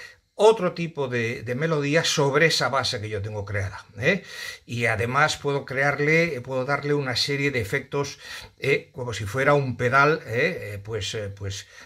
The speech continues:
de los clásicos, ¿eh? Eh, un montón de efectos que no, no nos vamos ahora a extender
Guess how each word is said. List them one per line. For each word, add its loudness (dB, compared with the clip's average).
de -4
los -4
clásicos, -2
¿eh? 0
Eh, -8
un -4
montón 2
de 2
efectos -2
que -6
no, -2
no -6
nos -2
vamos -2
ahora -2
a 0
extender 0